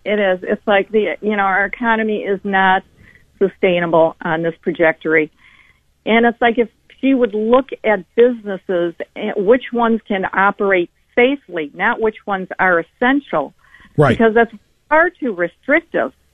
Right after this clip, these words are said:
Speaker 1: Many businesses, landscape businesses, roofing companies, tree trimmers, soon we're gonna have, uh, pool companies that wanna open pool. These are all, like, one,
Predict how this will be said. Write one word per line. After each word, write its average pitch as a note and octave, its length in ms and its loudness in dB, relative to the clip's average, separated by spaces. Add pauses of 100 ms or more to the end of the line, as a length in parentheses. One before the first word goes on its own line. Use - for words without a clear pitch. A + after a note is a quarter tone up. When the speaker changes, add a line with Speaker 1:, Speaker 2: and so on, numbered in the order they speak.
(440)
Speaker 1:
Many C#4 400 -2
businesses, B3 680 0
landscape G#3+ 680 -2
businesses, G#3 720 0
roofing G#3+ 540 0
companies, G3 680 -2 (560)
tree B3 240 4
trimmers, A3+ 460 -2 (340)
soon B3+ 240 2
we're G#3 140 -2
gonna A3 160 0 (120)
have, G#3 140 2 (540)
uh, F3+ 120 2 (160)
pool B3+ 200 4
companies A3+ 520 -8
that - 160 -6
wanna A3 220 -2
open A3 320 -2
pool. A#3+ 160 -6
These D#4 240 -6
are F4+ 120 -6
all, B3 260 0
like, A3 260 -6 (160)
one, A#3 560 -2